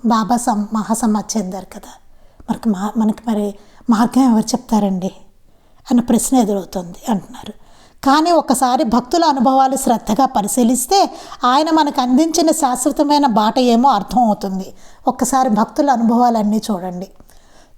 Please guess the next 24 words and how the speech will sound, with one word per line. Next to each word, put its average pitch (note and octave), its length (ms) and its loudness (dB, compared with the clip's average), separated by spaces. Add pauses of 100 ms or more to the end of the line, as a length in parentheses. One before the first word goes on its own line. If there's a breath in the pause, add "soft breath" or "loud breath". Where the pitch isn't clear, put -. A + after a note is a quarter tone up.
చూసారంటే D4 480 2
వాటిని A#3+ 320 0
అన్నిటినీ B3+ 500 0
కనుక A#3 280 -2
మనం G#3+ 180 -2
పరిశీలిస్తే A3+ 920 0
మనకు A#3+ 260 0
ఆయన A#3 240 2
ఎంత G#3+ 640 0 (340 loud breath)
శాశ్వతమైన C#4+ 760 2
బాట A#3 480 0 (160)
ఏం A#3 240 2
వేశారో A#3 340 2
మనకే A3 320 0
అర్థమైపోతుంది G#3 840 -2
అంటున్నారు - 640 -10
మనని. F#3 220 -4 (640 loud breath)
"దానిని D4+ 340 2
శ్రద్ధతో, C#4 560 0
విశ్వాసంతో C4+ 760 0
అనుసరిస్తూ B3 720 2
ఉండడమే A3 420 2
మన C#4+ 200 0
కర్తవ్యం." F#3+ 600 -6